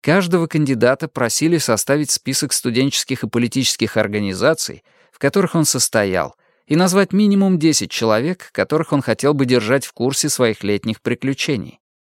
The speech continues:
МакАдам взял эти списки и с их помощью набросал социальную сеть каждого кандидата. Сравнив членство в клубах, он смог определить,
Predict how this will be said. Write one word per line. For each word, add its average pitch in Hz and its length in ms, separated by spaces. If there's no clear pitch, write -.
МакАдам 160 600
взял 175 320
эти 175 160
списки - 640
и 143 80
с 185 100
их 196 140
помощью 202 420
набросал 139 540
социальную 160 580
сеть 151 360
каждого 127 520
кандидата. 98 720
Сравнив 156 440
членство 165 520
в - 80
клубах, 151 480
он 131 100
смог - 320
определить, 110 680